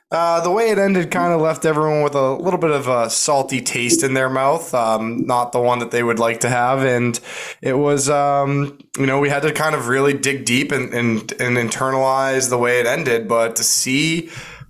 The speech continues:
a Formula One race end under a safety car, it, it took a lot out of us. And, uh, you know, we apologize to our fans for taking a two-week hiatus. Um, but, you know, we'd, we'd say, like,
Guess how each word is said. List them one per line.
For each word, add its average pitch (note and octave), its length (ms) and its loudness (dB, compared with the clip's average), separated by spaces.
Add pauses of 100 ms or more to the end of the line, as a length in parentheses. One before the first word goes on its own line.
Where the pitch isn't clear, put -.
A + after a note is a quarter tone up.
(100)
a B2+ 40 -2
Formula C#3+ 440 2
One B2+ 200 0
race A#2+ 360 0
end A#2 280 -2
under A2+ 360 0
a G#2+ 60 0
safety A#2+ 400 -2
car, G2+ 340 0
it, C3+ 240 -2
it F#3 120 -2
took A3 180 -2
a A3+ 60 0
lot G#3 200 0
out F3+ 200 0
of A#2 80 -2
us. G2 280 0
And, A#2+ 280 -2
uh, A#2 260 2
you C3 60 -2
know, B2+ 100 -2
we C3+ 100 2
apologize C#3+ 600 0
to D#3 80 -2
our C3+ 120 2
fans C3 600 -2
for B2 180 -2
taking B2 380 0
a A#2+ 80 -2
two-week C3 500 -2 (380)
hiatus. B2+ 680 0
Um, A2+ 640 0 (280)
but, C3+ 100 -2
you D3 60 0
know, C#3+ 160 0
we'd, D3 260 -2
we'd C#3 180 0
say, C3+ 300 0
like, C3+ 240 -2